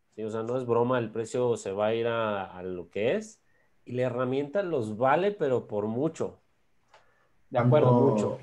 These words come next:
Speaker 3: cuánto va a costar?
Speaker 1: Va a costar noventa y nueve noventa el premium.
Speaker 3: Ah.
Speaker 1: Y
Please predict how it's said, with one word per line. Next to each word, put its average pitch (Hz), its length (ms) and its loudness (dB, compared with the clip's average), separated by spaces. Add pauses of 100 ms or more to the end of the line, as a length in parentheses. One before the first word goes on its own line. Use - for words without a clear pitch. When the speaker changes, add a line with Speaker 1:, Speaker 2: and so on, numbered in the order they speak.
Speaker 3:
cuánto 131 300 10
va 135 80 8
a 131 80 8
costar? 135 560 4 (840)
Speaker 1:
Va 117 60 2
a 113 60 -6
costar 139 300 0
noventa 131 400 0
y 110 60 2
nueve 131 280 4
noventa 143 580 0 (140)
el 104 840 -4
premium. 180 580 0 (600)
Speaker 3:
Ah. 131 260 2
Speaker 1:
Y 143 720 0